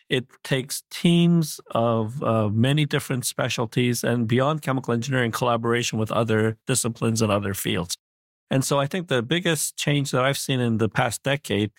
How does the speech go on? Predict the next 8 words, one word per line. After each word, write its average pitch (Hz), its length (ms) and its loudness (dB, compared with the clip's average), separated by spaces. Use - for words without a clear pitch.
is 139 280 0
our 123 260 0
ability 131 640 0
of 117 160 0
our 110 160 2
faculty 113 960 0
to 113 480 2
form, 127 480 0